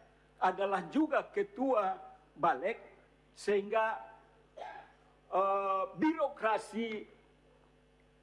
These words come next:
dilintas oleh Pak Menteri ini. Tentu kami atas nama D P R, terutama Komisi Dua, memberikan penghormatan dan kebanggaan terhadap pernyataan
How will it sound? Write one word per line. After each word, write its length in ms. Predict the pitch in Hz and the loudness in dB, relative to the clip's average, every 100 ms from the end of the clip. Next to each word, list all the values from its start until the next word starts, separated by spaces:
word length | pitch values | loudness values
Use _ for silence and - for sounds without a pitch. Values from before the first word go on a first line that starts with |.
| _ | _
dilintas 580 | 160 240 220 214 214 202 - - - - - - - - | -2 0 0 0 0 -2 -8 -20 -20 -20 -20 -20 -8 0
oleh 300 | 175 180 170 - - - _ _ _ - | 2 2 -2 -8 -20 -20 _ _ _ 0
Pak 260 | 165 - 165 | 0 0 -2
Menteri 400 | 160 156 160 180 | 0 0 -2 0
ini. 200 | 151 135 - - - | -2 -4 -6 -16 -4
Tentu 640 | 180 180 202 208 214 - | -2 0 2 2 0 -4
kami 380 | - 180 185 220 | 0 0 0 -2
atas 400 | 202 175 180 190 | -2 0 -2 0
nama 480 | 170 170 165 165 151 - - - - - - | 0 2 2 0 -4 -10 -20 -20 -20 -16 -2
D 100 | 165 | -2
P 60 | 165 | 2
R, 240 | 175 196 240 - - - | 0 2 -2 -8 -18 -4
terutama 560 | 175 175 - 165 170 | 0 2 2 2 2
Komisi 380 | - 165 165 - | 0 0 0 -2
Dua, 380 | 156 147 180 190 - - - 165 | -2 0 2 0 -6 -18 -6 -2
memberikan 800 | 165 170 185 185 180 175 175 165 - - - - - | 0 0 0 2 2 2 -2 -8 -14 -20 -20 -14 -2
penghormatan 800 | 175 170 170 165 165 - 175 175 165 - - - | -2 0 0 0 0 0 0 0 -4 -6 -20 -2
dan 240 | 165 165 165 | 0 0 -2
kebanggaan 800 | 170 160 156 151 151 175 190 180 - - | -2 2 2 2 2 2 0 -8 -16 -4
terhadap 640 | 160 147 156 160 165 - | -2 0 2 2 0 -2
pernyataan 880 | - 165 151 151 143 170 165 170 151 | -2 0 2 2 0 0 2 2 -2